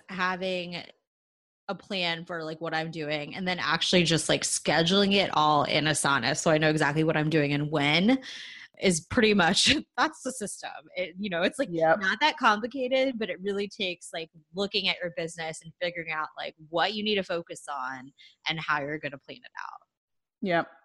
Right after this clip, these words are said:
Speaker 2: I totally agree. So in Asana, do you use a lot of, like, recurring tasks for, like, each of those weeks and months so that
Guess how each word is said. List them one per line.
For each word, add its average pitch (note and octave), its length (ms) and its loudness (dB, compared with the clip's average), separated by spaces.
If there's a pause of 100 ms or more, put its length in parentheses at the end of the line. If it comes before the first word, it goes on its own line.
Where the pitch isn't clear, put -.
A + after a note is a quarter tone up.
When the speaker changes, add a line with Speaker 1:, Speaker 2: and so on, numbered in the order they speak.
(140)
Speaker 2:
I E3+ 120 0
totally E3+ 380 4
agree. D#3+ 200 2
So - 140 2
in A3+ 60 4
Asana, G3+ 520 6
do F#3 120 2
you G3 80 4
use F#3+ 240 4
a G3 60 6
lot F3+ 220 8
of, F3+ 80 2
like, E3+ 180 4
recurring F3 440 4
tasks A#3 720 4
for, E3+ 320 10
like, E3+ 280 6
each E3+ 180 0
of E3+ 100 -2
those E3+ 460 6
weeks F3 300 0
and E3+ 120 -2
months E3+ 380 4
so E3+ 80 -2
that D#3+ 240 4